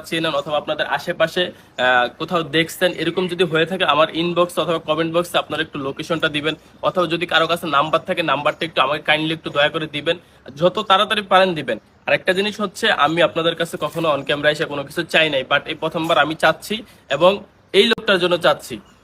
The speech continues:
বিশ্বাস করেন ভাই, মানে <laughs> এই লোকটাকে দেখার পর থেকে আমার বেশি খারাপ লাগতেছে। তো ইনশাল্লাহ ওই, এই লোকটাকে একটা রিক্সা কিনে দেবো, যেহেতু নিয়ত করছি, তো এটা ইনশাল্লাহ করবই।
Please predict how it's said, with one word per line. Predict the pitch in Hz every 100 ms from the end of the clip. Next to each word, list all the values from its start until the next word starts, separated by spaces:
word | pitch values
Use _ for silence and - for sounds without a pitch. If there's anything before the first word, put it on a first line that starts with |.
| _ _
বিশ্বাস | 156 160 190 -
করেন | 214 202
ভাই, | 160 160 165 -
মানে | 127 131
<laughs> | 131 147 175
এই | 156
লোকটাকে | 180 170 180 180
দেখার | 160 175
পর | 156 165
থেকে | - 156
আমার | 147
বেশি | 135 135 156
খারাপ | 170 151 -
লাগতেছে। | 127 - - - - _ _ _
তো | 143 139 139 123 - -
ইনশাল্লাহ | 160 185 226 214 214 208
ওই, | 165
এই | 165 160
লোকটাকে | 170 170 180 180
একটা | 180 175
রিক্সা | 147 -
কিনে | 165 160
দেবো, | 165 165
যেহেতু | 165 160 160
নিয়ত | 143 135 160 -
করছি, | 160 156 190 196 - _ - -
তো | 127
এটা | - 139 151
ইনশাল্লাহ | 151 151 156 156
করবই। | 156 160 156 190